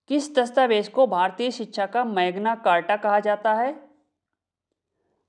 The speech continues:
तो प्यारे बच्चों, राइट ऑप्शन होगा ऑप्शन बी, अठारह सौ चौवन का वुड डिस्पैच। So very important। चलिए, अगला क्वेश्चन है,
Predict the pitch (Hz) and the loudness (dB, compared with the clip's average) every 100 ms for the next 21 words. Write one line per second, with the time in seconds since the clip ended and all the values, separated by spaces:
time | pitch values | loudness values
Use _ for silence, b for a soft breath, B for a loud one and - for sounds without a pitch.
0 | - 180 208 220 269 269 277 196 190 190 | -14 0 2 4 2 2 2 2 2 -2
1 | - 240 240 233 190 185 214 180 156 151 | -4 -4 2 4 4 0 -8 -6 -4 -4
2 | - 190 202 240 240 254 247 190 196 202 | -4 -2 0 0 -2 -6 -4 -4 -4 0
3 | 254 226 170 233 226 190 185 - 175 143 | 0 0 0 -2 0 -6 -6 -4 -4 -4
4 | - - - _ _ _ _ - 247 214 | -6 -16 -20 _ _ _ _ -6 -2 0
5 | 175 156 - 107 - - - _ _ _ | 0 -2 -4 -6 -6 -16 -18 _ _ _
6 | _ _ _ _ _ _ _ _ _ _ | _ _ _ _ _ _ _ _ _ _
7 | _ _ - 180 139 113 - - 175 226 | _ _ -4 -2 -2 -6 -14 -12 -2 0
8 | 247 262 247 220 | 2 0 0 -2